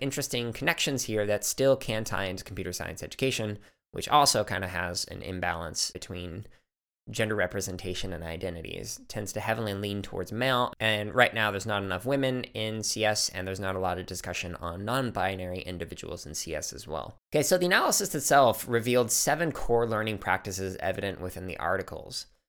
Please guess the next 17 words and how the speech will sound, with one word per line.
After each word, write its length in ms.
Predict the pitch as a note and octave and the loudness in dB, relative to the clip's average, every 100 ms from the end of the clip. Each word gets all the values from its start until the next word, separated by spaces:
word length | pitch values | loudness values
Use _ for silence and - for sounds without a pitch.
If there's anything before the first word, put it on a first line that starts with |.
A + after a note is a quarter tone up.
| _ - | _ -4
So 100 | C#3 | 0
these 180 | F#3 G3 | 2 4
practices 500 | E3 C#3+ C3+ C3 A2 | 4 4 4 0 -2
are, 360 | G2+ G2 G2+ C3+ | 0 2 2 0
one, 360 | C3+ A#2+ B2+ D#3 - - | 0 0 0 -4 -8 -8
explore 380 | - - - C3 | 0 0 4 4
and 100 | C#3 | 4
question, 520 | B2 F#2+ - G#2+ C#3 - - - | 2 0 0 -4 -6 -8 -10 -4
two, 320 | - G#2 C#3 - _ - | -2 0 -2 -10 _ -4
tinker, 340 | D3+ D#3 F3+ | -2 0 -2
test, 320 | E3+ C#3 B2+ B2 | -2 0 0 -4
and 140 | G#2+ | -4
iterate, 460 | G#2 F#2 G2+ - - _ _ | -4 -2 -2 -4 -10 _ _
three, 380 | - F3+ A#2 D3+ _ - | -2 0 0 -4 _ -2
seek 240 | - D3+ | 0 2
out 160 | D3 A#2 | 2 2
resources, 640 | A2+ - F#2 - B2+ - | 0 0 -2 -4 -8 -10